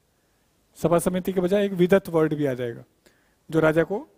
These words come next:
main सजेशन दे रहा होगा। मतलब अब राजा खुद अपने हिसाब से करेगा, इन लोगों का रोल कम करता चला जाएगा। अभी यहाँ पर जो administrative system है वो लिमिटेड है,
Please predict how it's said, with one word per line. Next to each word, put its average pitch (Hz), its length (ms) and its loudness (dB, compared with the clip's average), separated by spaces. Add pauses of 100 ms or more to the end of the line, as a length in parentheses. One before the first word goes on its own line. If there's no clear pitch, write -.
main 165 260 0
सजेशन 151 480 -2
दे 135 60 0
रहा 123 80 0
होगा। 123 120 -2
मतलब 165 340 -2 (120)
अब 175 100 2
राजा 180 260 2
खुद 226 220 -2
अपने 202 280 -4
हिसाब 180 340 0
से 185 180 -2
करेगा, 131 400 0 (540)
इन 180 80 -2
लोगों 180 120 2
का 180 80 2
रोल 185 200 0
कम 160 180 0
करता 147 240 -4
चला 131 200 -2
जाएगा। 123 240 -6 (3250)
अभी 170 320 0
यहाँ 185 300 0
पर 202 100 -2
जो 202 160 0
administrative 180 560 -2
system 196 440 -4
है 214 40 -6
वो 226 60 -8
लिमिटेड 196 460 2
है, 123 100 -4